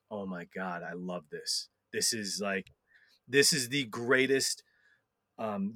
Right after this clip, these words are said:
gift on the planet to give to people is, is, like, is bringing them to beautiful locations, but not just that, but giving them a creative outlook that, that they, that they wouldn't have had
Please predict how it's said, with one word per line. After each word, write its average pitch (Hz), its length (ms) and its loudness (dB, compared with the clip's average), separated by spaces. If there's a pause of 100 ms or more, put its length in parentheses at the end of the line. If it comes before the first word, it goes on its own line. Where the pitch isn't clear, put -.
gift - 440 4
on 117 140 -2
the 107 80 -4
planet 107 440 0
to 107 100 -6
give 101 300 0
to 104 120 -8
people 95 400 -8
is, 95 280 -4
is, 101 260 -6
like, 92 320 -6 (720)
is 113 120 -4
bringing 131 480 2
them 104 380 -2
to 92 840 -4
beautiful 113 440 -2
locations, 101 600 -4
but 107 120 -4
not 123 220 -4
just 127 220 -4
that, 104 240 0 (300)
but 107 200 -6
giving 127 320 2
them 113 140 2
a 101 80 -2
creative 104 560 -2
outlook 98 580 -2
that, 92 160 -6 (180)
that 95 140 -6
they, 98 360 -4
that 98 140 -8
they 101 100 -4
wouldn't 117 500 -2 (260)
have 104 180 -2
had 104 360 0